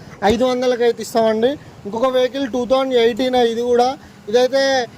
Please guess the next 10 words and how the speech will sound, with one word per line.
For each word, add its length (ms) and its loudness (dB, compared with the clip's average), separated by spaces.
ఆ, 280 0
బండి 300 2
అవుట్లుక్ 440 -2
చాలా 240 -2
బాగుంది, 500 -2
టైర్లు 380 0
కూడా 160 0
బా-, 320 -2
చాలా 200 0
బాగున్నాయండి. 720 0